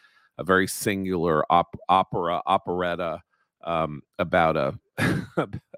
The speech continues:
you know, about a can-, about a, about a,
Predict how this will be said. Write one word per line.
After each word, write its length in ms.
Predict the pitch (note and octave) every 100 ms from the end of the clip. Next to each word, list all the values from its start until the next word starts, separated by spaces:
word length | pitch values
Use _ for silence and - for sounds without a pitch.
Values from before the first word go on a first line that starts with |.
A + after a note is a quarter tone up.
| F#2
you 100 | A2 B2
know, 160 | F#2+ - - - -
about 240 | G#2+ G#2+
a 40 | G2+
can-, 320 | - C3 G#2
about 440 | - F#2+ F2 F2 E2
a, 140 | E2 C3+
about 280 | A2+ F#2+ E2
a, 160 | D2+